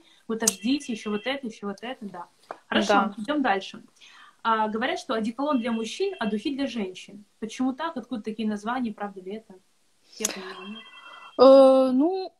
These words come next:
Speaker 2: нет. <laughs> Кто-то тебе пытается дозвониться. Э, слушай, э, нет, это, эм, конечно, есть разделение на мужские и женские, и, м, изначально, да, как-то там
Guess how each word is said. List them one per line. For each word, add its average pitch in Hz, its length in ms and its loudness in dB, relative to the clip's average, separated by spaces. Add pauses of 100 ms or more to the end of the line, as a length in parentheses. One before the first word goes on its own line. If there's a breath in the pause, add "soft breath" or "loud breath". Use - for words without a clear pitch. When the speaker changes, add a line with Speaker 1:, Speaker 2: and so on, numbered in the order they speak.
Speaker 2:
нет. 254 320 0
<laughs> - 260 -4
Кто-то 285 300 2
тебе 214 180 2
пытается 233 520 0
дозвониться. 240 640 -2 (680 loud breath)
Э, 214 300 6
слушай, 226 580 4
э, 220 440 -4
нет, 339 460 4
это, 285 720 2
эм, 220 640 -10 (840 loud breath)
конечно, 302 380 10
есть 214 260 8
разделение 214 460 6
на 190 140 0
мужские 196 460 0
и - 20 2
женские, 294 880 6 (220)
и, 220 480 4 (500)
м, 202 540 -4
изначально, 220 560 6
да, 175 200 2
как-то - 280 -12
там 175 280 -10